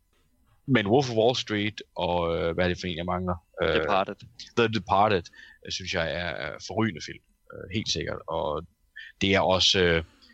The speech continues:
Speaker 1: det er også DiCaprios bedste præstationer, synes jeg, for, for, øh,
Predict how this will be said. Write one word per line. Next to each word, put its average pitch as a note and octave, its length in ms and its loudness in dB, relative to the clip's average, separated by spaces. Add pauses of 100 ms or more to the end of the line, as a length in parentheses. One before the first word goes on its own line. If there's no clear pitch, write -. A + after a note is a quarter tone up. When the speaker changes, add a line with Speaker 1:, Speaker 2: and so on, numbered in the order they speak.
(380)
Speaker 1:
det F2+ 200 2
er F2 120 2
også F#2 380 0
DiCaprios F2 500 -2
bedste F2+ 240 -4
præstationer, F2 540 -4
synes E2 260 -4
jeg, E2+ 140 -2 (100)
for, D#2 280 -8
for, F2+ 440 0
øh, F2 60 -12